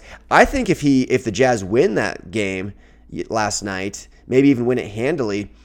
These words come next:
you might even see Donovan sit for the entire first round. You know, if they, if, 'cause when you got a guy that's hurt and you're winning without him, you just give him that much more time to fully heal. So clearly he's not fully healed.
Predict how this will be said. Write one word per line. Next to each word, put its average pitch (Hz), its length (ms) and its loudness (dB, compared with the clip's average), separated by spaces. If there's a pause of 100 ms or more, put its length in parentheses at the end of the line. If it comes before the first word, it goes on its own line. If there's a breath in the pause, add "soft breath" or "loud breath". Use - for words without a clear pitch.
(120 soft breath)
you 214 140 -4
might 233 160 2
even 127 140 2
see 120 140 -6
Donovan 107 360 -4
sit - 240 -6
for - 80 -12
the 92 80 -8
entire 98 360 -4
first - 360 -12
round. 82 520 -10 (120)
You 92 120 -12
know, 92 160 -8
if 101 100 -10
they, 120 140 4
if, - 260 -6
'cause - 200 -2 (220 loud breath)
when 123 140 2
you 123 80 2
got 190 160 6
a 170 60 2
guy 123 440 2 (400)
that's - 280 -6
hurt 123 400 2 (180 soft breath)
and 120 160 0
you're 110 80 0
winning 143 260 6
without 107 340 -2
him, 196 280 -2 (420 soft breath)
you 120 160 0
just 135 300 2 (260)
give 156 160 4
him 127 160 4
that 120 140 -2
much 120 180 -6
more 107 140 -4
time 113 240 -4
to 95 80 -8
fully 107 320 -6
heal. 113 420 -4 (240 loud breath)
So - 140 -2
clearly 254 320 0
he's 147 140 2
not 131 180 2
fully 123 240 2
healed. 123 340 2